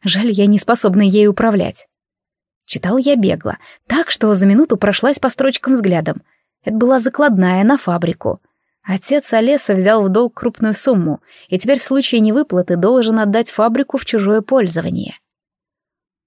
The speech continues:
«Он ведь вернул деньги?» — дочитав, уточнила я. «Боюсь, что нет». «Получается, фабрику у меня отберут?» Я посмотрела на Рорка. Сейчас он не выглядел насмешливым.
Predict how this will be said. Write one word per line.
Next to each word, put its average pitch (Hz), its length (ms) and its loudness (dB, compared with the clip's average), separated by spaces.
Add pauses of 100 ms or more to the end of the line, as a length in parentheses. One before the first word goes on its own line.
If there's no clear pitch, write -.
(220)
«Он 240 380 4
ведь 240 360 2
вернул 233 560 4
деньги?» — 190 480 2 (300)
дочитав, 190 460 -2
уточнила 196 400 0
я. 185 300 -2 (680)
«Боюсь, 170 600 -4
что - 220 -2
нет». - 360 0 (640)
«Получается, 233 580 0
фабрику 196 520 0
у 247 60 4
меня 226 300 4
отберут?» 214 560 2 (360)
Я 196 140 0
посмотрела 214 580 0
на 247 140 2
Рорка. 175 420 -6 (580)
Сейчас - 400 -4
он 262 100 4
не 247 100 4
выглядел 208 440 2
насмешливым. 190 640 -4